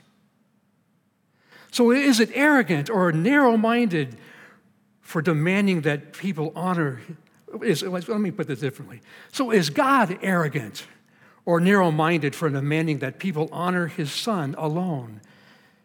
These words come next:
because he alone died for them? Where is the arrogance with God, who asks that honor be given where honor is due?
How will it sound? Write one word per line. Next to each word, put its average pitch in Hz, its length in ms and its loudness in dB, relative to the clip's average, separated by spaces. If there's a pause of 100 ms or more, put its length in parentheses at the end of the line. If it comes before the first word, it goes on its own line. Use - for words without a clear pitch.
(140)
because 165 440 0
he 202 260 -2
alone 147 560 0 (380)
died 175 260 -6
for 143 160 -8
them? 104 260 -16 (1600)
Where 277 220 4
is 285 220 4
the 220 180 4
arrogance 202 600 0 (1080)
with 196 200 2
God, 180 640 2
who 202 160 -4
asks 165 360 -2
that 165 120 -6
honor 175 300 0
be 160 220 -4
given 165 340 -2
where 151 160 -2
honor 156 300 0
is 139 140 -2
due? 247 460 -2